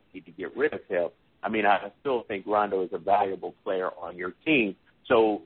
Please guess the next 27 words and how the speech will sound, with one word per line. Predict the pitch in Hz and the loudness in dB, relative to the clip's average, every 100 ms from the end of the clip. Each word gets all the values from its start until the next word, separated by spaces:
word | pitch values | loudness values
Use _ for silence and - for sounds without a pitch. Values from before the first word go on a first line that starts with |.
| - | -12
for | 104 | -4
that | 123 165 - | 2 2 2
matter, | 107 101 101 - | -4 -2 -2 -2
I | 107 | -2
would | 107 - | -4 -10
put | 127 104 | -14 -14
him | 101 95 - | -16 -18 -18
in | 110 | -14
the | 98 | -14
Paul | - 107 95 | -2 0 0
Pierce | - 139 120 _ | -2 -6 -6 _
category. | 98 92 95 101 85 - - _ | -4 -4 -4 -4 -4 -6 -20 _
But | 160 | -4
let's | 190 220 | 0 0
not | - 165 - | 2 2 2
forget, | 135 233 185 - _ | -2 2 0 -2 _
Paul | - - - | -10 -8 -4
Pierce | 330 311 | -4 -4
was | 131 | 0
almost | 120 113 107 104 | 4 2 0 -10
traded | - 127 123 120 - | -2 0 0 -4 -2
too | 294 262 | -2 -2
before | 123 139 110 | -6 -8 -6
you | 117 | 0
got | 107 101 - | 2 2 -2
K | 123 107 | -6 -6
G | 98 113 98 | -6 -6 -4